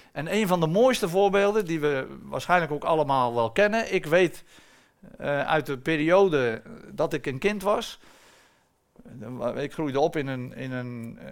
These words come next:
kerk waar, eh, om wat voor reden dan ook alleen psalmen gezongen mochten worden. Maar er waren een paar uitzonderingen. En één daarvan was de lofzang van Simeon.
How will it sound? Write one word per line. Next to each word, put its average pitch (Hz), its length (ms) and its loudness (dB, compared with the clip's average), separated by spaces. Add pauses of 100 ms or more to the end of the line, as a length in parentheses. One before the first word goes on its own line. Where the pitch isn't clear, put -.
(100)
kerk 139 300 -2
waar, 123 400 0
eh, 123 560 -4
om 127 220 -8
wat 143 180 -2
voor 156 120 -2
reden 139 300 2
dan 139 100 0
ook 131 100 -2
alleen 151 180 0
psalmen 202 420 0
gezongen 196 360 0
mochten 202 240 -2
worden. 214 300 2 (800)
Maar 151 120 0
er 175 60 6
waren 180 160 8
een 165 40 2
paar 226 200 8
uitzonderingen. 110 760 0
En 147 140 -4
één 220 180 0
daarvan 208 320 6
was 196 160 0
de 180 100 -2
lofzang 190 440 2
van 160 280 -4
Simeon. 135 460 -4